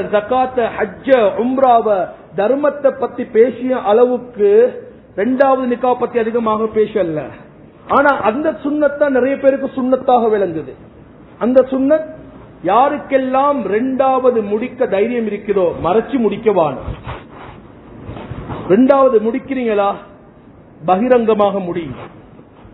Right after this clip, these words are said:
யாருக்கும் தை-, எனக்கும் தைரியம் இல்ல, எனக்கும் தைரியம் இல்ல. ஏன் இதை நான் சொல்றேன்டா, ரெண்டாவது நாங்க நிக்கா செய்றோம், ஹலாலா தான் செய்றோம், ஆனா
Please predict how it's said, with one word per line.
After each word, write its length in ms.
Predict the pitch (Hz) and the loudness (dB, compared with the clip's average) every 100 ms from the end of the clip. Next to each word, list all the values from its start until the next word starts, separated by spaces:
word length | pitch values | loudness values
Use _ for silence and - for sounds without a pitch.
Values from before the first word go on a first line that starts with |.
| - - - - - - - | -20 -20 -20 -20 -18 -16 -4
யாருக்கும் 500 | 147 180 208 202 220 | 0 2 2 -2 -4
தை-, 180 | 185 185 | 0 -2
எனக்கும் 360 | 180 220 247 262 | 0 -2 -2 2
தைரியம் 360 | 220 196 202 | 2 2 -4
இல்ல, 220 | 202 151 107 104 - - - - - - - - - - | -4 -6 -10 -16 -20 -20 -20 -20 -20 -20 -20 -20 -20 0
எனக்கும் 420 | 175 233 247 285 | 2 4 2 0
தைரியம் 380 | 254 220 220 220 | 2 4 2 0
இல்ல. 180 | 160 139 - | -2 -8 -10
ஏன் 240 | 156 202 233 | -2 0 0
இதை 140 | 208 | -2
நான் 220 | 190 170 | -4 -6
சொல்றேன்டா, 540 | 190 196 185 160 156 147 - - - - - - - - | -2 -2 -2 -4 -4 -4 -6 -18 -20 -20 -20 -20 -18 -2
ரெண்டாவது 680 | 190 254 262 269 262 240 220 | 0 2 4 4 4 2 0
நாங்க 280 | 226 233 214 | -2 -4 -4
நிக்கா 460 | 190 190 247 226 226 | -6 -4 -2 -2 -4
செய்றோம், 540 | 220 220 208 226 247 247 - - - - | -2 2 4 4 4 0 -12 -18 -18 -6
ஹலாலா 500 | 185 226 233 240 220 | 0 2 2 2 -2
தான் 200 | 226 208 - | -4 -6 -4
செய்றோம், 420 | 214 208 202 - - - - - | 0 2 0 -4 -14 -20 -20 -8
ஆனா 680 | 151 175 185 208 233 226 | -2 -2 0 0 0 -4